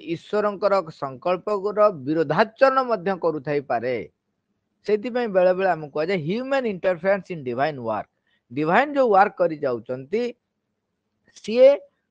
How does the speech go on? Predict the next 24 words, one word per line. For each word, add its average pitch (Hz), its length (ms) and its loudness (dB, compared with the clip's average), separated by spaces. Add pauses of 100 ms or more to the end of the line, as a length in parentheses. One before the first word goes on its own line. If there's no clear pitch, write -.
ଯୋଉଭଳି 220 360 4
ଭାବରେ 254 540 4 (440)
ତାକୁ 180 240 -4
ଆଗେଇ 180 320 2
ନେବା 240 200 2
ପାଇଁ 190 160 -6
ଚାହୁଁଥିବେ, 160 840 -4 (300)
ଆମେ 151 280 -4
ଏଇ 175 200 2
ପ୍ରକାର 208 400 2
କାର୍ଯ୍ୟ 147 400 -4
କରି 156 320 -4
ସେଥିରେ 151 400 -6
ଇଣ୍ଟରଫିୟର 139 580 -2
କରୁ। 101 360 -6 (360)
ତା 180 160 -2
ଫଳରେ 170 380 -2
କଣ 113 260 -10
ହୁଏ? 139 460 0 (380)
ତାଙ୍କର 214 440 -6
କାର୍ଯ୍ୟଟି 135 540 -6
ଡିଲେ 135 480 2
ହୁଏ। 113 360 -2 (840)
ହଁ, 131 120 0